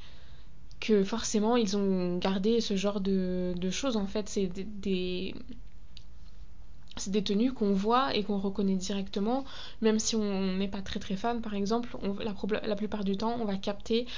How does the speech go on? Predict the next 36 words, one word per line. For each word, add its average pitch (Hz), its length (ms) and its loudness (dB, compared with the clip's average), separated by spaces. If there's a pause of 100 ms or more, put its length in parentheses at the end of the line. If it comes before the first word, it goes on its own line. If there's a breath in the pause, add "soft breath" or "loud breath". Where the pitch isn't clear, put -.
(180 loud breath)
la 208 80 2
référence 208 420 0
à 208 40 -2
Harry 196 180 -2
Potter, 202 240 -2
en 202 160 -4
fait. - 240 -6 (440 loud breath)
Donc, 196 360 2
euh, 185 500 0
dans 208 160 2
ces 226 160 0
cas-là, 214 500 -2 (340)
les, 202 160 0
les 208 220 0
vrais, 208 280 2
les 208 220 2
véritables 220 480 2
costumes 226 460 0
sont 220 140 -2
gardés 202 380 2
dans 208 140 -2
les 208 200 2
expositions. 196 680 -2 (300 loud breath)
Et 220 60 0
je 202 100 2
vous 220 100 2
donne 226 160 6
cet 220 180 -2
exemple-là, 190 560 0
mais 196 280 2
évidemment, 196 500 -2
ce 247 120 -2
n'est 214 100 0
pas 202 120 -2
le 196 60 -2
seul. 202 420 0